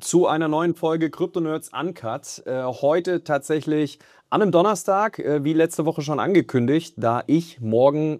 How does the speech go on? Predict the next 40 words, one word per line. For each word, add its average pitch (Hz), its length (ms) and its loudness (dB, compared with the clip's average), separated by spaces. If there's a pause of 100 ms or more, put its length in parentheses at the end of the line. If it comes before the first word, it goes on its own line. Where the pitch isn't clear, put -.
leider 104 580 -2
unterwegs 110 440 -2
bin. 220 280 0 (520)
Dazu 113 260 0
mehr 120 220 2
gleich 113 640 -4
in 104 260 -8
Kürze. 175 500 0 (460)
Und, 170 420 6
ähm, 151 920 2 (120)
die 143 300 2
Uhrzeit 185 400 6
ist 131 120 0
auch 180 360 4
sehr, 139 260 2
sehr 170 160 2
ungewöhnlich, 123 680 0
würde 113 180 2
ich 107 80 -2
sagen. 113 500 0
Und, 131 580 -4
ähm, 123 680 -2
wir 123 140 -2
testen's 196 340 -2
einfach 104 240 -4
mal, 110 340 -2
mal 120 220 -4
sehen, 139 180 0
wie's 160 140 -2
ankommt. 95 580 -6
Ja? 104 220 -2
Und 123 260 -2
damit 147 260 2
erstmal 151 300 -2
herzlich 165 200 -2
willkommen 170 420 0 (380)
zu - 100 -2
einer 160 140 4
neuen 160 240 2
Folge. 175 600 0